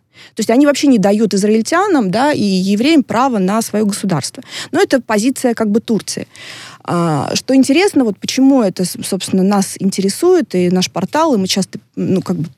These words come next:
не часто, а переводим это всё, потому что, э, в Израиле огромное количество русскоговорящего населения, и, собственно, нам, э, этот регион близок, и, э, многие палестинцы говорят на русском, потому что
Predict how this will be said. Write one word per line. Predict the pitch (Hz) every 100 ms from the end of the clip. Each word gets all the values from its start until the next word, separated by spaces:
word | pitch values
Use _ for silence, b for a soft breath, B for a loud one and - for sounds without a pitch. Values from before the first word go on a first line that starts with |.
| _ -
не | 175 196
часто, | 320 349 220
а |
переводим | - 226 247 277 208 196
это | 196
всё, | - 370
потому | 240 214 226
что, | 233 202 196 B B B -
э, | 190
в | 202
Израиле | 233 294 311 262 214
огромное | 202 233 202
количество | - 208 220 - - 185 180
русскоговорящего | 220 - 196 214 233 208 - 180
населения, | 175 - 220 302 370 247 185
и, | - 190 196
собственно, | 226 226 226
нам, | 196 208 196 170
э, | 165 160 62 65
этот | 185 190
регион | 196 214 208
близок, | 180 240 339 277 -
и, | - 208 B B B _ -
э, | 185 _
многие | - 226 262 233
палестинцы | - 247 247 - 226 -
говорят | 180 185 196 190
на | 190
русском, | 254 339 226
потому | 190 196 202
что | 196 190